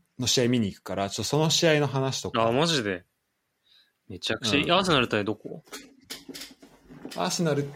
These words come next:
Speaker 1: とブレントフォードかな。
Speaker 2: ええ。
Speaker 1: なんか開幕で二ゼロとかで負けてんだよ、
Speaker 2: そうだね。
Speaker 1: アーセナルね。
Speaker 2: じゃあ、エミレーツの方か、今度は。
Speaker 1: そう、そう、エミレーツで。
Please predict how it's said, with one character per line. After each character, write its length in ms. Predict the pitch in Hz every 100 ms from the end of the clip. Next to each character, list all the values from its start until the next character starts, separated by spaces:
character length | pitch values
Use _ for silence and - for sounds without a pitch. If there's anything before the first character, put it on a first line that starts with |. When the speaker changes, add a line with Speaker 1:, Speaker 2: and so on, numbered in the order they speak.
| -
Speaker 1:
と 160 | 202 156
ブ 120 | 135
レ 100 | 208
ン 80 | 202
ト 100 | -
フ 100 | 107
ォ 40 |
ー 20 | 92
ド 40 |
か 100 | 85
な。 60 | 92 - -
Speaker 2:
え 540 | 110 113 117 127 131 131
え。 80 | - - - - - - _ _ _ _ _ _ _ _
Speaker 1:
な 80 | 123
ん 20 | -
か 40 |
開 200 | - 202
幕 200 | 202 208
で 100 | 202
二 220 | 175 180
ゼ 120 | 175 185
ロ 80 |
と 100 | 180
か 80 | 165
で 60 | 120
負 60 |
け 60 | 107
て 60 | 175
ん 40 |
だ 40 | 139
よ、 60 |
Speaker 2:
そ 80 | 113
う 40 |
だ 60 | 104
ね。 0 |
Speaker 1:
ア 20 |
ー 40 | 107
セ 60 |
ナ 20 | -
ル 60 |
ね。 40 | 127
Speaker 2:
じ 80 |
ゃ 20 | 131
あ、 40 |
エ 220 | 156 180
ミ 100 | 202
レ 80 | 165
ー 80 | 127
ツ 160 | -
の 100 | 98
方 140 | 98 95 - _
か、 120 | 143
今 240 | 139 160 160
度 120 | 151
は。 160 | - - _ _ _ _ _ _
Speaker 1:
そ 140 | - 151
う、 100 | -
そ 100 | 156
う、 20 |
エ 40 |
ミ 80 | 143
レ 60 | 117
ー 40 |
ツ 140 | -
で。 160 | 90